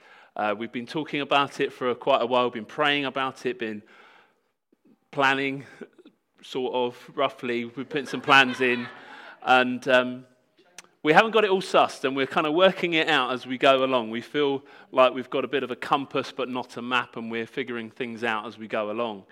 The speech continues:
Um, so I feel this ex-, excited. I'm really glad you're here. I'm pleased to see you, um, but join us on the journey. Um, so I guess it,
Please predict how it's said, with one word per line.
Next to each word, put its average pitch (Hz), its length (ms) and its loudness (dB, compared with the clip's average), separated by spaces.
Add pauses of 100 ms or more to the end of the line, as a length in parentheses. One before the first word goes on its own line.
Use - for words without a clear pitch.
(480)
Um, 104 460 -2 (220)
so 143 120 -4
I 143 60 0
feel 175 220 -2
this 160 180 -6
ex-, - 320 -10
excited. 180 720 2
I'm 135 220 0
really 143 220 -2
glad 156 420 4
you're 139 100 -4
here. 160 340 0
I'm 123 120 -2
pleased 156 320 -6
to 127 80 -12
see 151 280 -4
you, 139 280 -6 (420)
um, 113 380 -4
but - 280 -4 (200)
join 151 260 -6
us 107 260 -10
on 113 140 -8
the 110 80 -10
journey. 104 480 -10 (880)
Um, 113 400 -4 (1900)
so 147 300 -2
I 160 80 -4
guess - 420 -6
it, - 200 -4